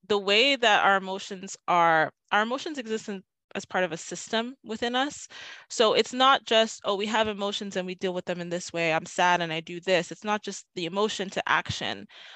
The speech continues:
It actually comprises, it actually moves through a process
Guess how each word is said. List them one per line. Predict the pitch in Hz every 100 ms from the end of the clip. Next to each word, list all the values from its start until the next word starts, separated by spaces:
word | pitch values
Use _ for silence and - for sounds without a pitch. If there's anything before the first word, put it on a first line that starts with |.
| - _
It | 208 -
actually | 202 233 - 254 240
comprises, | - 202 196 196 185 196 190 190 185 175 180 -
it | 208
actually | 214 - 269
moves | 202 208 226 226 220
through | - 202
a | 143
process | - - 170 175 175 160